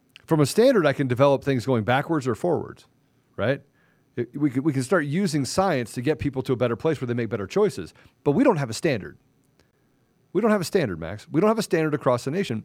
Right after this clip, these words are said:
And I think that's what the Supreme Court is gonna rule on. I hope that the standard becomes the Texas abortion law.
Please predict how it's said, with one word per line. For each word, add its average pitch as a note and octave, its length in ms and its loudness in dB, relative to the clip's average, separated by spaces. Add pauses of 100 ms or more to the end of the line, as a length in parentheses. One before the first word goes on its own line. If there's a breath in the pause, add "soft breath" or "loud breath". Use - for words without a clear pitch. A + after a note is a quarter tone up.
And C3+ 100 -2
I C3+ 60 0
think A#3 260 -4
that's C#3+ 200 -2
what C#3+ 100 -6
the - 60 -14
Supreme B2+ 320 -6
Court A#2 320 -4 (340 soft breath)
is G#2 120 -6
gonna A2 180 -2
rule F#3+ 240 0
on. F2+ 200 -4
I E3 240 2
hope E3+ 280 0
that B2+ 140 -8
the A#2+ 60 -10
standard B2+ 520 -2 (600 soft breath)
becomes B2+ 600 0
the B2 100 -4
Texas A#2+ 400 -2
abortion D#3 380 -2
law. D2 180 -10